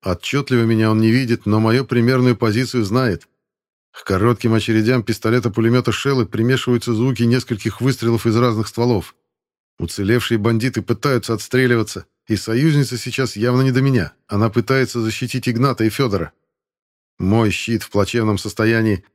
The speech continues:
а Слуцкий все время перемещается, причем не случайным образом, а вполне целенаправленно. К палатке Харитона и Морфа, чуть не спалившего меня молнией из боевого жезла.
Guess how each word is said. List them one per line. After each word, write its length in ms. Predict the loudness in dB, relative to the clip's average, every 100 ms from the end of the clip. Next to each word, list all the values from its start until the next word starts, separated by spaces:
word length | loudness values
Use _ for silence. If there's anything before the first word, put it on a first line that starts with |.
| _
а 140 | -4 -4
Слуцкий 520 | -2 -2 -2 -2 -4
все 180 | 0 0
время 320 | 2 2 2
перемещается, 680 | 2 2 0 -2 -4 -4 -4
причем 340 | -4 0 0
не 80 | 0
случайным 560 | 0 -4 0 2 2 2
образом, 420 | 2 -2 -4 -4
а 100 | -6
вполне 380 | -2 0 2 2
целенаправленно. 760 | 0 0 2 2 0 0 -4 -12 _ _ -18
К 120 | -2
палатке 460 | 2 4 2 0 -2
Харитона 560 | 2 2 2 2 2
и 180 | 2 2
Морфа, 480 | 4 4 2 -4 -14 _ _
чуть 260 | -6 -2 0
не 80 |
спалившего 560 | -2 0 0 0 0 2
меня 220 | 4 4
молнией 400 | 4 4 4 2
из 80 | 2
боевого 400 | 4 4 4 4
жезла. 360 | 2 0 -2